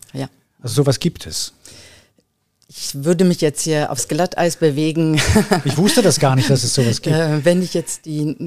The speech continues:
Speaker 1: wenn ich jetzt Namen dazu nennen würde, doch, das gibt es. Aber es wird natürlich nicht so diskutiert. Aber ich empfinde es so.
Speaker 2: Okay, also im, im Film gibt es diese Snuff,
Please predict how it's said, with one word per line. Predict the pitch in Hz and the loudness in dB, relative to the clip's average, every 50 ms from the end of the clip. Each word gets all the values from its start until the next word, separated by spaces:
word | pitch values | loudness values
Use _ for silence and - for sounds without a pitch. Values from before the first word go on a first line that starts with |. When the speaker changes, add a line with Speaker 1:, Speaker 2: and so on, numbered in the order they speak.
| 156 135 135 | -12 -12 -14
Speaker 1:
wenn | 127 139 156 | -10 -8 -8
ich | 156 - | -6 -6
jetzt | 165 139 - - | -6 -6 -4 -2
Namen | 151 151 180 208 202 | 0 2 4 4 4
dazu | 190 175 - - 185 | 2 2 0 -2 -4
nennen | 175 170 170 170 160 147 | -2 -2 -2 -4 -4 -4
würde, | 151 156 143 156 147 139 | -4 -4 -4 -4 -4 -2
doch, | 156 196 214 | -4 -4 -4
das | - - 220 - - | -6 -8 -10 -8 -10
gibt | 208 208 - - - | -10 -14 -14 -12 -10
es. | 147 127 127 - - | -8 -8 -8 -8 -8
Aber | - 143 151 156 | -6 -6 -6 -4
es | 156 - - | -6 -4 -6
wird | 190 - | -6 -4
natürlich | 190 170 156 - 180 170 - | -4 -6 -6 -8 -10 -8 -6
nicht | 190 180 - - | -8 -6 -6 -6
so | - 180 175 170 170 165 147 - _ _ _ _ _ _ _ _ _ _ | -8 -6 -6 -6 -6 -8 -10 -12 _ _ _ _ _ _ _ _ _ _
diskutiert. | 113 101 101 101 165 180 - - - 180 - - - 247 196 123 120 - - 123 117 - - | -20 -20 -20 -16 -10 -10 -10 -8 -8 -8 -8 -6 -4 -2 -2 -2 -2 -6 -12 -14 -14 -12 -10
Aber | - 156 147 170 | -8 -4 -2 -2
ich | 170 175 - 139 | -4 -2 -4 -4
empfinde | 156 175 - - 202 196 170 135 117 | -4 -4 -4 -4 -4 -2 -2 -4 -4
es | - - - | -6 -8 -8
so. | - 117 120 131 123 - _ _ _ _ _ _ _ _ _ _ _ _ | -8 -6 -8 -8 -10 -12 _ _ _ _ _ _ _ _ _ _ _ _
Speaker 2:
Okay, | 117 113 107 - 135 135 143 131 | -14 -12 -6 -4 -2 -2 -2 -2
also | 135 120 127 156 | -2 0 0 2
im, | 160 160 143 127 | 4 4 4 4
im | - 190 160 139 | 4 4 4 4
Film | - - 156 190 233 226 | 4 4 4 6 6 6
gibt | 175 185 - - | 4 2 0 0
es | 151 - | -2 0
diese | - 127 131 135 | 0 0 0 0
Snuff, | - - 127 120 143 - - - - - - | 0 0 0 0 0 -2 -4 -8 -10 -12 -16